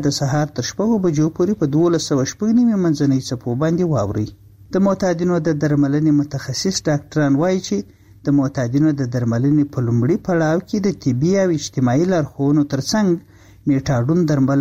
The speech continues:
هم ډیر ضروري دي. د درملنې په لومړي پړاو کې د معتاد ځان ډیر درد کوي، تبه، نس ناستی، خواګرځی او داسې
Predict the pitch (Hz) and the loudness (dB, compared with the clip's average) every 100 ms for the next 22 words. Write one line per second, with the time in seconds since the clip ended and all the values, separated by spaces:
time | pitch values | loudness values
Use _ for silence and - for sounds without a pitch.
0 | 131 151 151 127 170 220 202 160 120 113 | 0 2 0 0 0 2 0 0 0 0
1 | 110 101 101 - - _ 165 156 170 160 | -2 -4 -8 -10 -20 _ -4 0 0 2
2 | 151 160 160 156 147 135 139 156 143 131 | 2 2 0 0 2 2 2 0 -2 0
3 | 139 185 - 208 190 160 135 - 147 143 | 0 -2 -2 -4 0 2 0 0 -2 0
4 | 147 151 143 127 190 196 202 196 - 185 | 0 2 2 0 0 0 -2 -4 -4 -2
5 | 175 190 - - _ - 175 170 180 185 | -2 -6 -10 -20 _ -4 -2 0 0 -4
6 | - - 139 - 143 156 180 - 175 175 | -6 -2 -2 0 0 0 -2 -4 -2 -4
7 | - - 139 131 123 127 127 170 202 240 | -6 -6 -4 -2 0 0 2 0 0 -2
8 | 131 123 127 135 | -2 0 0 0